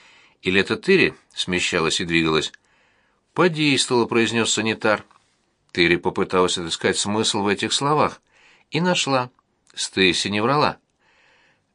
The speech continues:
«Вы мне дали наркотики?» «Мы будем рядом с вами», сказал доктор Бреннер. «Мы дали вам мощное галлюциногенное средство. Существует свидетельство, что оно повышает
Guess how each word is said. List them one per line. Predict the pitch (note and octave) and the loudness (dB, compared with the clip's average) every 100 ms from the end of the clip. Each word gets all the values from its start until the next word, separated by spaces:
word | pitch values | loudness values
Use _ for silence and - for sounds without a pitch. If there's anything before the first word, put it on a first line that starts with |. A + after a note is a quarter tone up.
| _ | _
«Вы | G2 F2 G2+ G#2+ | -6 -2 -2 -2
мне | G#2+ G#2+ | -2 -4
дали | G2+ A2 G#2+ G#2 G#2+ G2 _ _ | 0 2 2 0 -2 -6 _ _
наркотики?» | - F2+ G#2 - F3+ F#3 D2+ - C#2+ _ _ _ _ _ _ _ _ _ - | -6 -2 -2 2 0 0 -4 -4 -8 _ _ _ _ _ _ _ _ _ -8
«Мы | F2+ F#2+ | -2 -2
будем | F#2 G2 F#2+ F#2+ | -2 -2 -2 0
рядом | G2 F#2+ G2+ | 0 -2 -2
с | G#2 | -4
вами», | B2 A2+ E2 D2+ - _ _ | 0 0 0 -4 -8 _ _
сказал | - - F2 E2 D#2+ | -16 -4 -2 -2 0
доктор | E2 D2+ F2+ | -2 -2 -4
Бреннер. | D#2+ F2 D#2+ E2+ - _ _ - _ - | 2 2 2 -6 -12 _ _ -20 _ -6
«Мы | G#2 | -4
дали | A#2+ D3+ C#3 | 0 0 0
вам | C3 B2 | 0 0
мощное | B2 D3 C3+ C#3 C#3 C3+ _ - | 0 0 0 -2 -2 -4 _ -10
галлюциногенное | F#2+ A2+ - A#2 C3 C3 C3+ C#3+ | 0 0 2 -2 -2 -2 -2 -2
средство. | C#3+ B2 F2+ - E2 D2+ _ _ _ _ _ _ _ | -2 0 0 0 -4 -4 _ _ _ _ _ _ _
Существует | - - - - G2+ - C#3+ C#3+ | -8 -4 -2 -2 -4 -2 -2 -2
свидетельство, | - B2+ F3+ F#3+ F2 - E2 D2+ _ _ - | -4 -2 0 0 -2 -2 -4 -6 _ _ -14
что | - - G2 | -12 -6 -4
оно | A#2+ D#3 | -2 -2
повышает | C#3+ B2 A2 C3+ C#3 C3 | -2 0 0 2 2 0